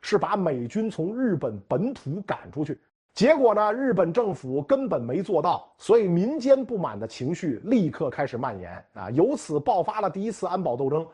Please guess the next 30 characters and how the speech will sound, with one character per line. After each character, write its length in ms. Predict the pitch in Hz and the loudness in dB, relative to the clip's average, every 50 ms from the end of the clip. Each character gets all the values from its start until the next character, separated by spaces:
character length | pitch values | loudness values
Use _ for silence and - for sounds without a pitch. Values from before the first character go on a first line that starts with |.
| _ _ _ | _ _ _
也 240 | 139 143 147 139 135 | 2 4 4 4 2
是 180 | - 208 214 | 2 0 -2
日 180 | 220 247 247 208 | 0 0 0 0
本 200 | 147 143 127 117 | 0 0 -2 -4
现 300 | 113 - - 226 175 156 | -6 -4 -2 0 0 0
代 200 | 156 165 147 127 | 0 -2 -4 -4
最 260 | - - 294 294 202 | -4 -4 -2 0 0
大 180 | 165 - - - | 0 -2 -4 -4
的 80 | 131 | -4
民 280 | 123 123 123 127 165 208 | -4 -4 -4 -4 -4 -4
众 180 | 208 208 151 131 | -4 -4 -6 -6
抗 340 | - - - 208 156 143 | -6 -4 -4 -4 -2 -4
议 60 | 165 160 | -4 -2
运 240 | 156 165 151 139 | -2 -2 -2 -2
动。 100 | 135 - - - _ _ _ _ _ _ _ _ _ _ _ _ _ | -2 -4 -6 -8 _ _ _ _ _ _ _ _ _ _ _ _ _
咱 220 | - - 240 277 | 2 4 4 4
们 80 | 302 269 | 4 4
在 160 | 262 247 220 | 4 4 2
之 240 | 180 - 262 302 - | 0 -2 -4 -4 -2
前 180 | - 226 220 | 0 0 2
的 80 | 262 262 | 4 2
节 220 | - - 185 202 | 2 2 2 0
目 100 | 220 220 | 2 2
里 140 | 190 185 196 | 0 0 0
讲 260 | 156 - 170 120 120 | 0 0 0 0 0
过 80 | 127 165 | 0 0
这 80 | 170 156 | 0 0
场 180 | 120 123 123 151 | -2 -4 -4 -2
运 180 | 190 170 143 143 | 0 0 0 0
动 180 | 175 156 - | 0 -2 -4